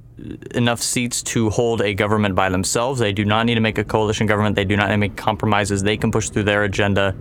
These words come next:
entirely of their own. But it also highlights something incredibly important. That being, this upcoming election in the United States,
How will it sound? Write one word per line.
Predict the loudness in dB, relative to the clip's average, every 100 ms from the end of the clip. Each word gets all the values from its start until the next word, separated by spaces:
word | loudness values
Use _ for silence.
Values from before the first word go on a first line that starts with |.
| -8
entirely | -8 -2 0 2 2 2
of | 2
their | 2 2
own. | 0 -2 -6 -8 -4
But | -2
it |
also | 0 0 0
highlights | 0 0 0 -2
something | -2 -2 0
incredibly | -2 -2 0 0 2 2
important. | 2 0 -2 -2 -6 -12 -16 -20 -20 -18 -18 -16
That | -4 0 0 0
being, | 0 2 2 -2 -6 -18 -20 -20 -18 -18 -18 -12
this | -4 -2 -2 -4 -8 -14 -20 -4
upcoming | -4 -2 0 2 2
election | 2 0 2
in |
the | 2
United | 4 2 0
States, | -2 -2 -4 -8